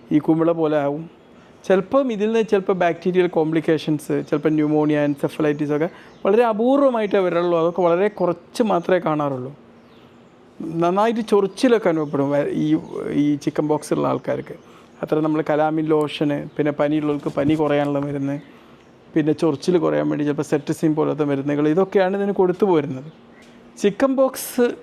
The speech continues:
വാക്സിൻ ഉപയോഗിച്ച് തടയാൻ പറ്റുമോ എന്ന് ചോദിച്ചു കഴിഞ്ഞാൽ തൊണ്ണൂറ് ശതമാനത്തോളം വാക്സിൻ ഉപയോഗിച്ച് തടയാൻ പറ്റുന്ന ഒരു രോഗമാണ് ചിക്കൻ പോക്സ്. ഇനി അഥവാ വാക്സിൻ എടുത്തവർക്ക് ഇത് വരികയാണെങ്കിൽ തന്നെയും അവരുടെ ശരീരത്തിൽ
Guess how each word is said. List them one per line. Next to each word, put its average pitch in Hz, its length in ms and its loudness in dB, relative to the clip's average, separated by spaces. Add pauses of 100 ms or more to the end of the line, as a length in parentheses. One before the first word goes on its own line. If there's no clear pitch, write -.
(260)
വാക്സിൻ 214 680 -2 (320)
ഉപയോഗിച്ച് 208 320 2 (100)
തടയാൻ 185 360 2
പറ്റുമോ 190 260 2
എന്ന് 180 140 0
ചോദിച്ചു 165 200 2
കഴിഞ്ഞാൽ 165 280 0
തൊണ്ണൂറ് 214 460 4
ശതമാനത്തോളം 185 680 0 (540)
വാക്സിൻ 175 440 -2
ഉപയോഗിച്ച് 170 380 0 (240)
തടയാൻ 160 360 2
പറ്റുന്ന 175 320 0 (180)
ഒരു 160 120 0
രോഗമാണ് 147 400 0
ചിക്കൻ 135 260 -6
പോക്സ്. 123 240 -10 (520)
ഇനി 180 80 4 (100)
അഥവാ 220 220 2 (120)
വാക്സിൻ 220 380 -4
എടുത്തവർക്ക് 214 360 0
ഇത് 208 60 0 (100)
വരികയാണെങ്കിൽ 185 580 2
തന്നെയും 165 360 2 (500)
അവരുടെ 180 300 2
ശരീരത്തിൽ 185 300 2